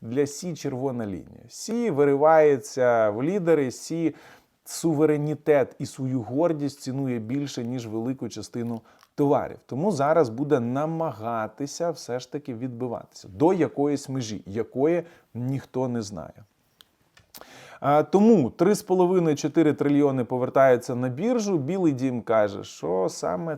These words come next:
це Трамп задумав від початку. Він не дав задню, не відступив, а це був такий хитрий план. Його прес-секретарка каже: <coughs> Ви просто не читали в юності книгу «Мистецтво угоди».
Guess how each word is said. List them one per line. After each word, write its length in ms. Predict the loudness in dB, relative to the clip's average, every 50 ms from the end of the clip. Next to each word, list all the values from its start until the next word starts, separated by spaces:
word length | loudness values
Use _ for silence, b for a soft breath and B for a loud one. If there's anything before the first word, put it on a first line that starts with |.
| -10 _
це 320 | -6 0 2 2 2 2
Трамп 420 | 0 -4 -4 -2 0 0 0 0 -2
задумав 600 | -6 -6 -6 -2 -2 -2 -2 -2 -4 -4 -2 -2
від 220 | -2 -2 -2 -4
початку. 540 | -8 -8 -8 -6 -8 -8 -8 -10 -10 -8 -6
Він 220 | -4 -4 -4 -2
не 120 | -2 -4 -2
дав 260 | 0 0 0 0 0
задню, 400 | -2 -2 -2 -2 -4 -6 -10 -8
не 240 | -6 -4 -2 0 0
відступив, 760 | 0 -2 -4 -6 -6 -6 -6 -4 -2 0 0 0 0 -2 b b b b b b b
а 120 | -16 -16
це 200 | -8 -2 0 0
був 220 | 2 2 0 -2 -2
такий 320 | -2 -6 -6 -4 -6 -6
хитрий 400 | -4 -4 -4 -4 -2 -2 -4 -4
план. 400 | -4 -4 -4 -4 -4 -6 -6 -8
Його 200 | -4 -2 -2 -2
прес-секретарка 880 | 0 -2 -2 -2 -4 -6 -8 -8 -8 -4 2 2 4 4 4 2 0 0
каже: 400 | 2 2 2 2 2 0 -2 -4 B B B B B B 4 4
<coughs> 440 | 6 6 8 8 8 8 8 6 4
Ви 240 | 2 2 4 4 2
просто 580 | 2 0 0 0 0 2 6 6 6 6 6 0 -16 _ _ _ _ _ _ _ _ _ _ _ _ -18 -8 -4
не 220 | 0 2 2 2
читали 720 | 2 0 -2 0 4 8 12 12 12 12 12 12 10 8
в 80 | 4 0
юності 640 | -2 0 0 0 0 0 -2 -2 -4 -6 -10 -10 -10 -10 B B B B B B B
книгу 460 | -2 0 2 2 4 4 4 4 4
«Мистецтво 720 | 4 2 0 -2 -4 -2 2 4 4 4 2 0 -4 -2 -2
угоди». 720 | -2 0 0 0 0 0 2 2 4 4 4 4 2 0